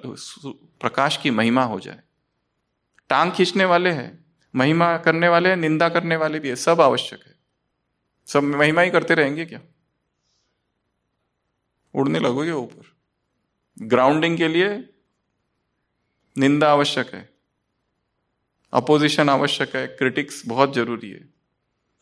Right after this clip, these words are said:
वो grounded रखते हैं, थोड़ा पैर जमीन पे रहते हैं, नहीं तो उड़ने लगोगे। हाँ, तुमको देखते हैं तो ऐसा लगता है ब्रह्मा बाबा दिखे तुम्हारे पीछे।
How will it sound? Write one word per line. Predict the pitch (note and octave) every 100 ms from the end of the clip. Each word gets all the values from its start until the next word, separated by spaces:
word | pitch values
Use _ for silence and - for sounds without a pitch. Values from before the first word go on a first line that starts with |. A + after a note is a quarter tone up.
| _ _ _ _ _
वो | B2
grounded | A2+ B2 C#3 D3 D3+
रखते | A#2+ - G#2+
हैं, | F#2+
थोड़ा | - -
पैर | G2 A#2+ B2
जमीन | A2+ A2+ B2+ C3
पे | B2
रहते | G#2+ F#2 -
हैं, | - _ _ _ _ _ _ _ _ _ _ _ _ _ _ -
नहीं | B2+
तो | C#3+
उड़ने | C#3+ G#3+ D#3+
लगोगे। | C#3+ B2 A#2 G#2+
हाँ, | A2 A2 A2 A2 G#2 G2+ - - -
तुमको | C#3+ C#3+ D#3+
देखते | C3+ D#3 D3+
हैं | F3
तो | E3+
ऐसा | D#3+ D#3+
लगता | E3 D#3 E3
है | D#3
ब्रह्मा | C3 C#3 E3
बाबा | E3 E3+
दिखे | D#3 C#3 D#3
तुम्हारे | D3+ A#2+ A#2+
पीछे। | A#2 A2+ -